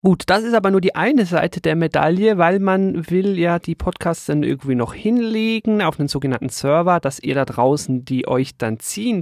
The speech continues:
könnt. Ich zahl für Hosting ungefähr zehn Schweizer Franken pro Monat knapp. Das ist ein bisschen weniger in Euro.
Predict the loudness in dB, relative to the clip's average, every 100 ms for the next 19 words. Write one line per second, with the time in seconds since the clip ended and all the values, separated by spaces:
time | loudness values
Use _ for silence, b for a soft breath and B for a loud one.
0 | -6 -12 -4 0 2 0 -6 B B B
1 | B B B B B -8 -8 -8 -4 0
2 | 0 0 -2 0 0 0 -2 -6 -2 0
3 | 2 2 0 -2 -6 -2 0 0 -2 -6
4 | -4 -2 -2 -2 -8 -10 -6 -2 -2 -2
5 | -2 -2 -2 -8 -6 -4 -2 -4 -6 -4
6 | -2 0 0 -2 -4 -10 -4 -2 -4 _
7 | -18 -12 -12 -12 -6 -6 -4 -2 -2 -2
8 | -2 -4 -2 0 2 0